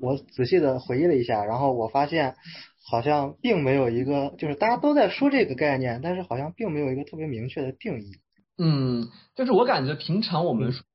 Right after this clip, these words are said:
Speaker 2: 是文科和理科嘛，
Speaker 1: 嗯。
Speaker 2: 就是最简单的、就是、的这个说法就是文科和理科。呃，但我估计文科和理科这个是跟，跟那个高考有关系啊，就是文理分科嘛，扩展开来，就是说啊，理工科和人文社科。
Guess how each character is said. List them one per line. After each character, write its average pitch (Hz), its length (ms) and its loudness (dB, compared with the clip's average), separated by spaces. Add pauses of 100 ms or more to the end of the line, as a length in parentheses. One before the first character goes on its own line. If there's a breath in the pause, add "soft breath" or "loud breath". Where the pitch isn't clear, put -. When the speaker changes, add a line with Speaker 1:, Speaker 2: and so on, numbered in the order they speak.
(140)
Speaker 2:
是 175 80 -6
文 123 220 0
科 208 120 -2
和 202 120 4
理 - 140 2
科 - 140 -6
嘛， 123 120 -4
Speaker 1:
嗯。 - 20 -4
Speaker 2:
就 147 80 -4
是 151 60 -4
最 208 120 0
简 139 120 2
单 123 200 0
的、 120 100 -4
就 - 160 -8
是、 131 80 -10
的 - 300 -12
这 165 60 -2
个 147 80 -2
说 190 140 2
法 131 100 0
就 127 80 0
是 131 60 0
文 127 180 2
科 175 140 -2
和 180 80 2
理 120 140 -6
科。 110 280 -8 (500 loud breath)
呃， 143 200 0
但 294 100 4
我 247 80 2
估 214 140 0
计 262 80 2
文 180 160 2
科 254 160 -2
和 262 80 4
理 156 100 -2
科 - 160 -4
这 220 80 -2
个 190 140 0
是 - 100 -6
跟， 180 300 2 (260 loud breath)
跟 180 160 -2
那 160 60 2
个 143 100 2
高 254 180 4
考 160 140 0
有 139 120 2
关 127 200 0
系 - 80 -6
啊， 117 100 2
就 131 60 -6
是 147 80 -2
文 160 160 2
理 143 80 4
分 160 160 0
科 - 160 0
嘛， - 160 -4 (400)
扩 214 180 -2
展 123 140 -2
开 123 140 -8
来， 107 100 -4
就 135 120 -4
是 123 80 0
说 127 140 -2
啊， 104 240 -4
理 127 200 -4
工 156 180 -2
科 147 240 2
和 117 220 0
人 123 160 4
文 156 100 -2
社 156 180 -2
科。 - 280 -14